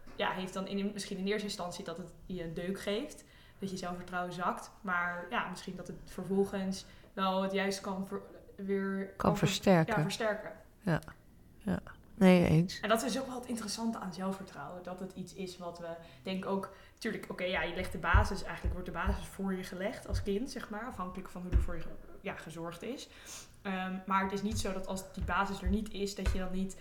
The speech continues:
Speaker 1: alsnog zelf op een punt kan komen.
Speaker 2: Zeker
Speaker 1: Van die
Speaker 2: weten
Speaker 1: basis.
Speaker 2: dat je dat kunt ontwikkelen.
Speaker 1: Ja,
Speaker 2: Ja.
Speaker 1: het kost waarschijnlijk meer
Speaker 2: Is
Speaker 1: tijd en
Speaker 2: en,
Speaker 1: moeite
Speaker 2: en veel meer
Speaker 1: en
Speaker 2: moeite.
Speaker 1: aandacht.
Speaker 2: Ja, dat is als je, eh, veel angst en onveiligheid hebt ervaren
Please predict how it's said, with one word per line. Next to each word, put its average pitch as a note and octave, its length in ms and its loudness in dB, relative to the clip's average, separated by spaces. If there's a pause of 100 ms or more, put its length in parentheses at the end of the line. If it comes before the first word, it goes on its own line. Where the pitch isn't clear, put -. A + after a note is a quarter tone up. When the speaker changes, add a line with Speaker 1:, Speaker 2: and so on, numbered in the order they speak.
(200)
Speaker 1:
alsnog G3 320 0
zelf G3+ 220 6
op F3+ 100 -2
een E3+ 100 -4
punt E3 200 -6
kan E3 200 -10
komen. E3 240 0
Speaker 2:
Zeker A3 300 12
Speaker 1:
Van G3+ 120 12
die G3+ 100 12
Speaker 2:
weten G3+ 160 12
Speaker 1:
basis. C3 140 12
Speaker 2:
dat D3+ 160 12
je E3+ 60 12
dat D#3+ 160 12
kunt D#3+ 200 10
ontwikkelen. D#3+ 640 6
Speaker 1:
Ja, A3 140 6
Speaker 2:
Ja. D3+ 220 10
Speaker 1:
het G3+ 140 -4
kost - 400 4 (520)
waarschijnlijk A3 500 6
meer A3+ 360 8 (460)
Speaker 2:
Is A#3 140 10
Speaker 1:
tijd G3+ 380 8
en G#3+ 120 6
Speaker 2:
en, A3 80 8
Speaker 1:
moeite A3+ 220 10
Speaker 2:
en E3+ 140 12
veel F3+ 260 12
meer D#3+ 220 12
Speaker 1:
en D#3+ 60 12
Speaker 2:
moeite. F#3 520 12
Speaker 1:
aandacht. - 600 0
Speaker 2:
Ja, F3+ 220 8 (160)
dat D#3+ 220 12
is D3+ 320 4
als - 200 8
je, D#3 200 12 (760)
eh, D3+ 320 10
veel F3 300 12
angst F3 260 10
en D#3+ 200 10
onveiligheid D#3 680 12
hebt C#3 200 12
ervaren C#3+ 520 12